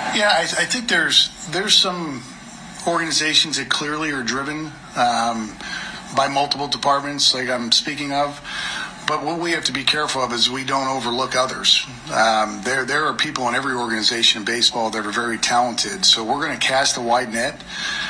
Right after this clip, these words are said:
uh, and narrow it down. And as we build out what we think are the most important, uh, ingredients to being a manager for the Kansas City Royals, um,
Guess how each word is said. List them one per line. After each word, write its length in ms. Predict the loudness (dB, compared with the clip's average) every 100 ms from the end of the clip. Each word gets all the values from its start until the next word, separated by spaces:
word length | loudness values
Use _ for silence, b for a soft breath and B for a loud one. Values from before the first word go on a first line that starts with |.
| B
uh, 220 | 2 4 4
and 140 | 2 4
narrow 240 | 4 4
it 100 | 2
down. 380 | 2 4 4 0
And 100 | -2
as 180 | 0 0
we 120 | 0
build 260 | -2 2
out 360 | 4 4 4 -2 B B B B -4
what 180 | -2 -2
we 100 | -4
think 320 | -2 -2 -2
are 80 | -2
the 80 | -2
most 380 | -2 2 2
important, 800 | 2 -6 -2 -2 -2 -6 0 0 0 -2
uh, 380 | 0 2 2 0 -2
ingredients 640 | -2 -2 -2 -2 2 0
to 80 | 2
being 220 | -4 -4
a 60 | -2
manager 540 | 0 0 0 -2 -2
for 180 | -4 -4
the 80 | 0
Kansas 320 | 0 2 0
City 180 | 0 0
Royals, 520 | 0 0 2 2 2 B B B B 2
um, 540 | 4 6 4 2 -4